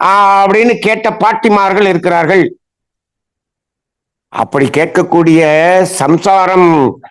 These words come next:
மனைவிமார்கள் இருக்கிறார்களா? அதற்கு நான் பதில் சொல்ல விரும்பவில்லை. அப்படியெல்லாம், இப்படியெல்லாம், அப்படியெல்லாம் சொல்லிட்டாங்கன்னா அவர் மனைவியே இல்லைன்னு சொல்லிடுவாங்க.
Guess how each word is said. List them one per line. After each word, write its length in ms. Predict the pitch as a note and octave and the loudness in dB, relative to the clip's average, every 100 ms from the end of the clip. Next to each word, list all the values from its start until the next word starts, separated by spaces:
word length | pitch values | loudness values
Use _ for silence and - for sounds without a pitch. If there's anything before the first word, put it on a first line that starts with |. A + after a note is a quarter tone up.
| _ - | _ -4
மனைவிமார்கள் 640 | D#3+ A3 A3+ G#3+ G#3 G3+ | 0 2 2 2 0 2
இருக்கிறார்களா? 840 | F#3+ F3 F#3+ F#3 F3+ F#3+ F3+ B2 - - _ - | 0 0 -2 -2 0 0 0 -2 -6 -20 _ -4
அதற்கு 420 | C#3 D#3+ E3+ D3 | 0 0 -2 -4
நான் 160 | C#3 | -2
பதில் 260 | B2+ F3+ G#3 | 0 0 0
சொல்ல 220 | F3 F3+ | 2 2
விரும்பவில்லை. 580 | E3+ G3+ G3 D#3 B2 - - | 2 2 2 0 -2 -8 -10
அப்படியெல்லாம், 440 | - E3 E3 F#3+ | -4 0 0 0
இப்படியெல்லாம், 420 | E3+ E3 E3+ F3+ | 0 0 0 0
அப்படியெல்லாம் 420 | C#3+ C3 G#3+ B3 | -2 0 0 2
சொல்லிட்டாங்கன்னா 640 | G#3+ A3+ A3 G#3+ A3 C4+ - - - | 2 0 0 0 0 0 -4 -10 -6
அவர் 200 | F#3 G3 | -2 0
மனைவியே 480 | F#3 A#3+ C#4 C#4 B3+ | 0 2 0 2 2
இல்லைன்னு 200 | B3+ C4 | 2 2
சொல்லிடுவாங்க. 520 | B3 A#3 G#3 E3 | 2 2 2 0